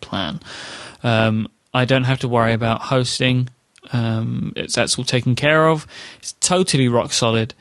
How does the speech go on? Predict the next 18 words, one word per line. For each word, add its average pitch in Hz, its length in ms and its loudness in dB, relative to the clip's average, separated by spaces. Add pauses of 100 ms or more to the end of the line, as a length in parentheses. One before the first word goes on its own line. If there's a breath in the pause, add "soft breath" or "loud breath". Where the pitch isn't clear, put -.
(400 loud breath)
I've 120 160 -4
never 139 220 2
had 127 240 0
any 147 180 2
problems 113 560 0
with 113 140 -8
the 110 100 -2
hosting. 113 600 -2
Um, 117 460 -4
my 120 200 0
site 113 320 0
has, 120 180 -2 (300)
seventy 135 340 2
decibels 113 440 -2
has 117 120 -4
been 110 140 0
up - 240 -2 (400)
constantly. 113 680 0